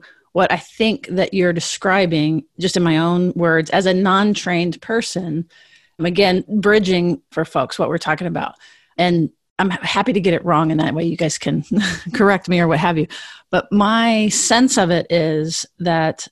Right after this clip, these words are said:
a-, again, memory is typically seen as a file that you open and is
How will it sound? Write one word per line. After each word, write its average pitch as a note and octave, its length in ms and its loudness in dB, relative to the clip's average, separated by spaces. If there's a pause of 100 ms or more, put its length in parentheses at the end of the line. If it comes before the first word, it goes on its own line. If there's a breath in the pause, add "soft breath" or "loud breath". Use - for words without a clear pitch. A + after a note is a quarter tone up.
a-, - 140 -6
again, E3 300 0
memory F3 320 2
is F3 180 -2
typically E3+ 460 0
seen A3+ 420 2
as D3+ 640 -2
a E3+ 60 -4
file E3 400 0
that E3+ 120 0
you D#3+ 120 -2
open D#3 240 -6
and D3+ 120 -4
is - 280 -10